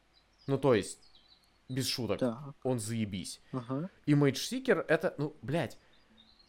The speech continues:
Speaker 1: с одной стороны, да, безусловно, игра ничего нового не делает. Это более-менее такой Hyper Light Drifter, только во вселенной Лола. Там, со своими некоторыми
Speaker 2: Мгм.
Speaker 1: там механиками.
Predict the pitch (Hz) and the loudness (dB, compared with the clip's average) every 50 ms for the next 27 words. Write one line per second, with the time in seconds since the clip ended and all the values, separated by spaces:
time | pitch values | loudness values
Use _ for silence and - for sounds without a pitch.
0 | _ _ _ _ - - - 139 117 139 220 277 269 - 208 185 175 156 156 160 | _ _ _ _ -10 -8 -8 -4 -2 0 0 0 -2 -4 -4 -4 -2 -4 -4 -4
1 | 160 160 160 151 - - _ - - 117 - 135 113 87 98 120 117 123 139 - | -6 -6 -8 -10 -12 -16 _ -18 -10 -4 -2 -2 -2 -2 -4 -6 -8 -8 -6 -2
2 | - 285 285 240 208 160 127 - 190 190 160 - - 151 147 143 135 127 120 120 | -2 -2 0 0 0 0 2 2 2 2 2 0 0 0 2 2 2 0 0 -2
3 | 113 110 117 113 101 98 92 90 - - - 131 139 147 131 117 107 107 147 180 | -2 -2 0 0 0 2 0 -2 -4 -4 -4 -2 -2 -2 -4 -4 -2 0 2 4
4 | 165 151 135 123 127 143 143 127 120 117 113 120 117 - 139 127 120 117 107 98 | 4 4 4 2 2 0 0 0 -2 -2 -4 -4 -4 -2 0 0 2 2 0 -2
5 | 92 85 - - _ - - - 160 143 131 - 131 127 135 135 120 113 107 117 | -4 -6 -10 -16 _ -16 0 4 4 4 4 4 0 0 0 0 0 0 0 0
6 | 202 254 262 269 - 214 208 196 190 - - - - - _ _ _ _ _ _ | 0 0 0 0 0 0 0 0 0 -6 -14 -20 -20 -20 _ _ _ _ _ _
7 | _ _ _ _ _ _ _ _ _ _ _ _ _ _ - 151 170 170 147 - | _ _ _ _ _ _ _ _ _ _ _ _ _ _ 2 4 4 4 2 0
8 | - 143 135 131 131 127 127 123 120 110 107 113 - - 139 131 135 123 117 110 | 2 6 6 8 8 8 6 6 4 2 0 -4 -4 -2 0 2 2 2 0 0
9 | 104 101 98 92 87 76 64 - - _ - _ _ - 113 104 95 90 - - | 2 2 2 2 0 -2 -4 -6 -12 _ -20 _ _ 0 2 2 2 -2 -8 -12
10 | 110 - - 120 131 127 120 113 107 110 113 107 - - - 104 101 104 - 104 | -10 -2 0 2 2 2 2 0 0 0 -2 -2 -2 -4 -2 -2 0 0 0 0
11 | 104 101 101 104 - 113 101 92 87 85 - 90 80 71 - | 0 0 -2 -4 -2 -2 -4 -4 -4 -6 -8 -8 -8 -10 -12